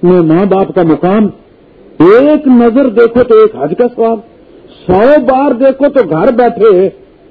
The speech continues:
بغیر ٹکٹ کے، بغیر قافلے کے مقبول حج کا حساب۔ ہم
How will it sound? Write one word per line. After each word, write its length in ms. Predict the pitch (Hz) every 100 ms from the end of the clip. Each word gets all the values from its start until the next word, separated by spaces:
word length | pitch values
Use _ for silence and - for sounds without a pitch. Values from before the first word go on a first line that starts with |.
| _ _ _ -
بغیر 460 | - 180 202 240 269 -
ٹکٹ 340 | 262 247 247
کے، 140 | 285 240
بغیر 360 | 233 240 269
قافلے 440 | 254 254 254 262 294
کے 100 | 330
مقبول 600 | 302 277 240 208 302 349
حج 260 | 285 254 240
کا 100 | 262
حساب۔ 420 | 226 190 143 151 127 - _ _ _ _ _ _ - - - - - - 254
ہم 360 | 370 262 -